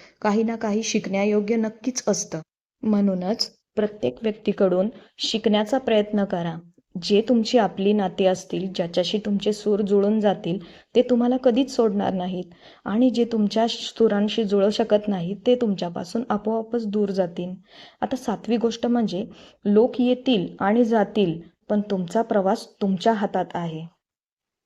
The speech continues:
तुमच्या आयुष्यात लोक येतील आणि जातील, पण आयुष्यात तुम्ही तुमचं ध्येय कधीच विसरता कामा नये.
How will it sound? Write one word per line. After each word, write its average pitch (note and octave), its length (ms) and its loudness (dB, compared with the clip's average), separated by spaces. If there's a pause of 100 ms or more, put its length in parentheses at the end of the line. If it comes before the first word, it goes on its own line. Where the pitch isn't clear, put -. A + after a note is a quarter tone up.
(220)
तुमच्या G3+ 320 2
आयुष्यात G3 600 2
लोक G#3 320 0
येतील G#3 520 2
आणि G3+ 240 2
जातील, G3+ 520 0 (140)
पण E3+ 140 -6 (160)
आयुष्यात F#3+ 500 0 (120)
तुम्ही F#3+ 240 -2
तुमचं G3+ 400 2
ध्येय F#3+ 320 2 (100)
कधीच G#3 320 2
विसरता F#3 440 0
कामा F3 340 -2
नये. D#3+ 200 -4